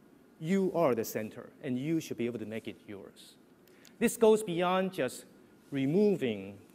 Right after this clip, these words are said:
rearranging, adding applications, or adding icons.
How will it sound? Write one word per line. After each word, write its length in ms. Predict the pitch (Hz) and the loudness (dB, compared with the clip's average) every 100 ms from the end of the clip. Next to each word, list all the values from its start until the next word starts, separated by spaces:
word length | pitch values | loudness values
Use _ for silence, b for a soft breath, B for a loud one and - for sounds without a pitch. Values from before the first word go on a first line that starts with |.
| - | -6
rearranging, 960 | 170 175 147 151 185 175 139 110 98 - | 2 4 4 2 0 -2 -4 -6 -10 -14
adding 640 | - 190 190 147 123 117 120 | -8 -6 -4 -2 -2 -4 -6
applications, 960 | 135 - 123 139 120 - - - - - - - - _ | -10 -8 -10 -6 -6 -6 -14 -16 -18 -20 -20 -20 -20 _
or 220 | 139 131 - | -8 -6 -6
adding 320 | 139 123 123 | -8 -6 -6
icons. 680 | 123 120 - - - - | -6 -10 -12 -20 -20 -20